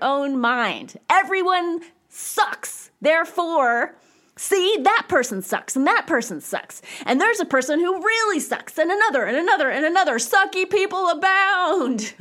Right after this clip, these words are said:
<laughs> Unless you have the wherewithal to question that thought with one simple question. Is it true?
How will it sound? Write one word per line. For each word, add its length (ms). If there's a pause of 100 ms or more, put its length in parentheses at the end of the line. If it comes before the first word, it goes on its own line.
(160)
<laughs> 1700
Unless 500
you 100
have 280
the 120
wherewithal 880
to 120
question 560
that 260
thought 340
with 200
one 460 (180)
simple 500
question. 720 (480)
Is 280
it 340 (320)
true? 680